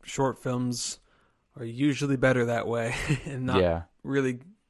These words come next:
Speaker 1: great if they're expanded on into a feature.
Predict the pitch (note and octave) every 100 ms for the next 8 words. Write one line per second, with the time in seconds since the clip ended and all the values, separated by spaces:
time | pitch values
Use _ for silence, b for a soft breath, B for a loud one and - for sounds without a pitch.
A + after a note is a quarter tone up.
0 | _ F#3+ - C3 C3 A#2+ F2 A2 A#2+ A2
1 | A2+ - - - - A#2+ A#2 A2+ A2+ A2+
2 | B2 B2 A2+ - G#2+ - G2+